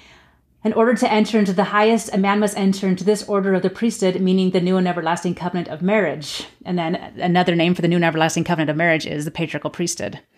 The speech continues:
Uh, "And if he does not, he cannot obtain it. He may enter into the other, but he, that, that, but that is, that is the end of his kingdom. He cannot have an increase."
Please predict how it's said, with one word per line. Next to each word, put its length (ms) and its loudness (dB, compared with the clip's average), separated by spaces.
Uh, 140 0
"And 140 4
if 80 2
he 80 2
does 180 2
not, 220 2
he 80 2
cannot 320 -2
obtain 320 -4
it. 240 -6
He 280 -2
may 200 2
enter 260 0
into 160 2
the 140 2
other, 440 0
but 140 0
he, 240 -16
that, 380 0
that, 260 -6
but 480 0
that 280 -2
is, 240 2
that 180 4
is 100 0
the 100 2
end 180 0
of 100 0
his 180 0
kingdom. 400 -4
He 160 -2
cannot 400 -4
have 220 -6
an 140 -12
increase." 580 -14